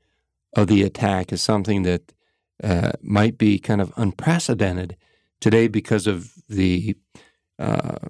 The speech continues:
sophistication of technology and internet and access to information and the fact that the world has become very, very small.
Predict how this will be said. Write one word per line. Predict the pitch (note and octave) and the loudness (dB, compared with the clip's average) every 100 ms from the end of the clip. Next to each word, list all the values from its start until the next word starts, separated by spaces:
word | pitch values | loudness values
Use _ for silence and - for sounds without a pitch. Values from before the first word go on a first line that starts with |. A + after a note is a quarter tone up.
| - _ _ _ _ _ - | -18 _ _ _ _ _ -12
sophistication | - - A#2 A#2 A#2 A#2+ A2 G#2 | -4 -2 0 0 -2 0 0 -2
of | F#2+ | -8
technology | - - G2+ G#2 G#2 G2 G2 F#2+ | -6 -2 0 2 0 -2 -2 0
and | F2+ F2+ - _ _ _ _ _ | -2 -6 -10 _ _ _ _ _
internet | A2 G#2+ G#2 G2+ G2 F#2+ | 0 2 2 2 -2 -4
and | G2 F#2 | -8 -8
access | G#2 G#2 - F#2+ | -4 -4 -4 -4
to | G#2+ | -2
information | F#2+ F#2 F#2 F#2 F#2 G2 F2+ | 0 0 0 0 -2 -4 -4
and | F2 | -4
the | |
fact | E2+ G#2 - | -2 -2 -2
that | G#2 | -4
the | F#2+ | -2
world | G2 F#2+ | 0 0
has | F2+ | -4
become | G2 F#2+ F2+ | -6 -4 -2
very, | F#2 | -2
very | F2 F#2 F2 | -2 -4 -4
small. | - B2+ B2 G#2 | -2 -2 -2 -4